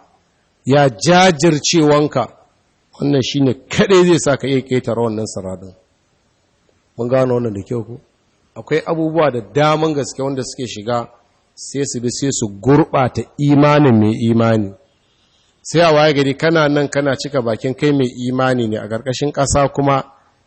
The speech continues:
ashe kana can kana yin wasu abubuwa wanda sun gurɓata imanin baka sani ba.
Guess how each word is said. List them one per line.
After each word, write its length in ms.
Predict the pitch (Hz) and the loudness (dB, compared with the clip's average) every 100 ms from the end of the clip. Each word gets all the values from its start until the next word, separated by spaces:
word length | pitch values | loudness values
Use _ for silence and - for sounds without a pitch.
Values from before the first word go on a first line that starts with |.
| _ - | _ -16
ashe 240 | 110 143 - | -8 -6 -4
kana 300 | 165 151 143 | -2 0 -2
can 240 | - 143 | -2 -4
kana 280 | - 156 143 | -2 0 2
yin 100 | 131 | 2
wasu 240 | 131 123 127 | 0 -2 -2
abubuwa 680 | 143 131 139 139 139 127 131 - _ _ _ | -4 -2 -2 2 2 2 -2 -16 _ _ _
wanda 240 | 117 131 120 | -2 0 0
sun 260 | - 135 | 0 -2
gurɓata 400 | 127 151 139 120 104 113 | 2 2 2 -2 -4 -2
imanin 340 | 127 127 123 107 | 0 2 2 2
baka 180 | 98 98 | 0 -2
sani 360 | 104 104 98 | -2 0 -2
ba. 80 | 85 | -6